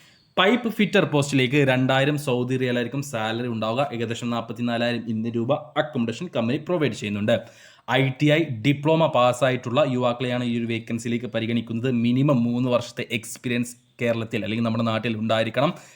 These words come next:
ഗൾഫ് എക്സ്പീരിയൻസ് ഉള്ളവർക്ക് മുൻഗണന ഉണ്ടായിരിക്കും. അടുത്ത വേക്കൻസി പൈപ്പ് ഫാബ്രിക്കേറ്റർ പോസ്റ്റിലേക്കാണ്. രണ്ടായിരത്തി ഒരുന്നൂറ് സൗദി റിയാൽ മുതൽ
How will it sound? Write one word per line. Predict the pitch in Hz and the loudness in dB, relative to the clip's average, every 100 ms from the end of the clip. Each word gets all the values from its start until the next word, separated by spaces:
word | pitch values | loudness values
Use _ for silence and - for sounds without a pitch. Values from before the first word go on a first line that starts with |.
| - | -8
ഗൾഫ് | 127 156 196 - | 2 4 4 0
എക്സ്പീരിയൻസ് | - - - 135 135 131 | -4 -4 -4 0 0 0
ഉള്ളവർക്ക് | 120 117 120 226 | 0 0 -2 -2
മുൻഗണന | 175 117 113 110 117 120 165 120 | -2 0 -2 -2 0 0 -2 -2
ഉണ്ടായിരിക്കും. | 107 104 107 101 127 98 - - - _ - | 0 2 2 0 -2 -2 -4 -20 -20 _ -4
അടുത്ത | 180 220 | -2 0
വേക്കൻസി | 233 220 170 160 165 160 - | 2 2 0 -2 -4 -6 -4
പൈപ്പ് | 139 160 160 - | 0 0 -2 -4
ഫാബ്രിക്കേറ്റർ | 139 139 147 160 165 139 | 0 2 0 0 -2 -2
പോസ്റ്റിലേക്കാണ്. | 123 117 120 113 110 123 180 - - - | -4 -2 -2 -2 0 0 -2 -6 -16 0
രണ്ടായിരത്തി | 147 175 190 185 202 160 | 2 4 4 4 0 2
ഒരുന്നൂറ് | 147 151 160 170 156 | 4 4 2 2 2
സൗദി | 139 135 | 2 2
റിയാൽ | 139 135 | 2 2
മുതൽ | 135 135 | 0 -2